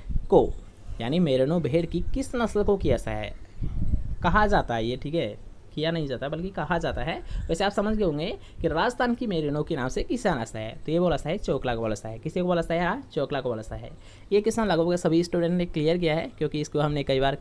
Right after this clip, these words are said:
पहले भी clear कर रखा है। तो यहाँ राजस्थान की मेरिनो किसे बोला सा है? चोकला भेड़ को बोला सा है, ठीक है। next question की ओर बढ़ते हैं। Next question आपसे पूछा गया white leghorn मुर्गी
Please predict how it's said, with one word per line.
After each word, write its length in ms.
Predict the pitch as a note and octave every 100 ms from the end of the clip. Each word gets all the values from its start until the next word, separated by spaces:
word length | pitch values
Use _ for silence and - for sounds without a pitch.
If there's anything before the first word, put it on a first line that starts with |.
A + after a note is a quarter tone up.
| -
पहले 280 | B2+ D3 F3
भी 80 | F#3
clear 260 | F3 E3
कर 160 | E3 E3
रखा 180 | E3 B2+
है। 220 | D3+ E4 - - - -
तो 60 |
यहाँ 180 | D3+ A3
राजस्थान 380 | E3 D3+ F3+ F#3
की 60 |
मेरिनो 300 | D#3+ D3 F#3
किसे 180 | A3 G#3+
बोला 140 | E3+ C3+
सा 140 | D3
है? 160 | F3+ D#4 -
चोकला 300 | F#3+ E3 D#3+
भेड़ 160 | B2 A2+
को 80 | G#2+
बोला 140 | G#2+
सा 140 | -
है, 120 | - -
ठीक 200 | - G#3+
है। 60 |
next 160 | A#3 -
question 240 | G#3+ A#3
की 60 | -
ओर 60 | C#3+
बढ़ते 200 | - B2+
हैं। 220 | - A#3+ - - - - - - - - - - -
Next 240 | D3 G3+ -
question 220 | A#3 A3+
आपसे 220 | G#3+ A3
पूछा 200 | A3+ F3+
गया 160 | F#3 G3
white 280 | C3+ E3+ G#3+
leghorn 340 | G3+ F3 F#3
मुर्गी 360 | D3+ C#3+ C#3+